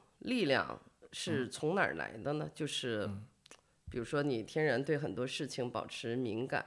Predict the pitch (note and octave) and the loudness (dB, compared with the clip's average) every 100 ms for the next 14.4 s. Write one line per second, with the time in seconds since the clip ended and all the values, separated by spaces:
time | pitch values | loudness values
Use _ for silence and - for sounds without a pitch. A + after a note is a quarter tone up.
0 | F2+ F#2+ A2 G#2 F2+ G#2 G2+ - A#2 C#3 | -2 -2 0 0 -2 -4 -6 -6 -6 -6
1 | A#2 G#2 G2+ A2+ A2+ F#2+ - - - - | -4 -2 -2 -2 -2 -2 -8 -14 -14 -10
2 | - A#2 F#2 - D#3+ C#3+ C3 - D3+ F3+ | -4 -2 -2 -2 -2 -2 -4 -2 -2 0
3 | B2 A2 C#3+ A#2+ G#2+ B2+ D#3+ D3 C#3 E3+ | 0 0 0 0 0 2 0 0 -2 2
4 | D3 A#2 - - - C3+ A2 C3+ C3 C3 | 4 4 -2 -14 -4 0 4 4 4 2
5 | A2 A2+ A#2 G2+ - C3 C3+ A#2 C3+ - | 0 2 2 0 -2 -2 -2 -2 -6 -2
6 | G#3 F#3 B2 A2+ C3 A2 - B2+ C#3+ G#2+ | 2 2 2 0 0 -2 0 2 2 0
7 | - G#2+ A2+ F#2+ - G#2 G2+ A2+ A2+ C3 | -2 -4 -4 -4 -2 -4 -4 -2 0 0
8 | C#3+ D3 C3 C#3+ C#3+ - A2 - - - | 0 0 -2 0 0 -2 -4 -6 -8 -8
9 | - G#2 F#2+ F3+ G3 G3 - - D3 A2+ | -12 -6 -4 0 -2 -2 -6 0 2 2
10 | C3 - - _ - A3+ D#3 D#3 - F#3+ | -2 -4 -20 _ -4 0 0 -2 -6 0
11 | F3+ F3+ F3+ F3 - _ - - F#3+ F3+ | 2 4 4 0 -6 _ -20 -4 -2 0
12 | D#3+ D#3 - D#3+ E3 G2 G1+ - C3+ D3 | 0 -2 -2 0 2 0 -4 -6 -4 -4
13 | - - - - G#3+ D#3 - C#3+ - G3 | -6 -18 0 6 8 6 4 0 0 -4
14 | B2+ - F3+ C#3+ | -4 -4 0 0